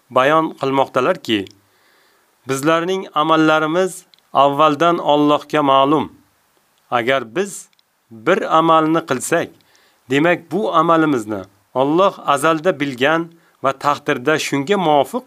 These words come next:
natija bitilgan. Mabodo boshqacha amal qilsak, demak natijasi ham taqdirda o'sha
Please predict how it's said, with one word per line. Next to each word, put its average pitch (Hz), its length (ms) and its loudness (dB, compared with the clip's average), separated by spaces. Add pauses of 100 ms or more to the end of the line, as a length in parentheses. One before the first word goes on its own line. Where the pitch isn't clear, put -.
natija 131 640 -2
bitilgan. 107 460 -2 (680)
Mabodo 131 600 2 (400)
boshqacha 147 580 -4 (120)
amal 160 220 2 (100)
qilsak, 104 380 -6 (800)
demak 123 320 2
natijasi 123 640 -2
ham 208 160 2 (520)
taqdirda 143 540 0 (180)
o'sha 185 240 2